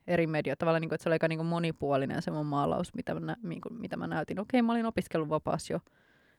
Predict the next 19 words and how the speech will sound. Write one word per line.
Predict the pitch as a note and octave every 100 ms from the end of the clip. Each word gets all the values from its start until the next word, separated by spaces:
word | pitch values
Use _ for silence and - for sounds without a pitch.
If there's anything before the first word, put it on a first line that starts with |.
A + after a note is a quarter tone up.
| _ -
kaksi | - - -
vuotta, | - - D#3
et | E3
mä | E3+
olin | E3 E3
silleen | D#3+ D#3
niinku | D#3 E3 D#3+ _ - _ _ -
kehittynyt | F3 E3 - F3 F3+ E3
vielä | D#3+
lisää. | D#3 - F3 - - _ _ _ _ _ _ _ _ - -
Mutta | A3 G#3+ _ D#3 - - _ _ _ _ _ _ _ _ _ - -
mä | G3
en | F#3+
päässyt | F3+ E3+ - -
sinne | D3+ -
kouluun. | - A3 F#3+ E3+ F3 F3 - - - - _ _ _ _ _ _ _ _ _ _ _ _ _ _ -
Ja | E3
mä | E3 -
palautepäivänä | G3 F3+ F3 D#3 - E3+ D#3+ D#3 D#3